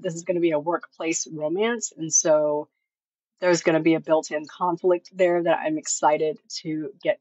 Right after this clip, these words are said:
to. So, you know, we'll see, we'll see how it goes once I dig into it, but I do need to pull it out and get it into Dabble and, um, figure out which direction I'm going in so I can get started on, <sighs> on that book.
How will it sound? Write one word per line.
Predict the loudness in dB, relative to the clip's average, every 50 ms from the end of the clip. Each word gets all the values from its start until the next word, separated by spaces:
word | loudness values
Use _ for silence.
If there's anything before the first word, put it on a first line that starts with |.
| -2 0
to. | 2 2 2 2 0
So, | 0 2 4 2 2 2 0 _ _ _ _ _ -2
you | 0
know, | 2 4
we'll | 4 2
see, | 2 2 0 2 2 4
we'll | 4 2 2
see | 0 0 0
how | 4 4 4
it | 4 4
goes | 2 0 0 0
once | -4 -6 -4 -6
I |
dig | -6 -6 -6 -6 -6
into | -10 -10 -8 -10
it, | -6 -2
but | 2 2
I | 2
do | 2 2 0
need | 0 0 0
to | -2 -4
pull | _ 0 2 2
it | 2 0 2 4
out | 4 4 4 2 -2 _ _ _ _ _ _ -18
and | -14 -4
get | 0 2 4
it | 4 2 0
into | -4 -8 -2
Dabble | 2 4 4 4 4 4 6 6 6 6 6 4 0
and, | -6 -10 -8 -8 -8 -8 -8 -8
um, | -8 -10 -8
figure | -6 -6 0 2 4 6
out | 6 4 4 2
which | 0 -2 0 0
direction | 2 2 2 2 0 -4 -6 -6
I'm | -10 -8
going | -8 -8 -6 -6 -10 -12
in | -12 -10
so | -8 -6
I | -8 -8
can | -8 -14 -14
get | -6 -4
started | -4 0 0 -2 -2 -2 -6 -12 -14 _ _ -14
on, | -10 -8 -8 -8 -8 _ _ _ _ _ _ _ _ _ _ _ _ _ _ _ _ _ _ _ _ _ -8
<sighs> |
on | -2 0 0 2 2 0 -2 0
that | -4 -4 0
book. | 0 0 -2 -2 -6 -16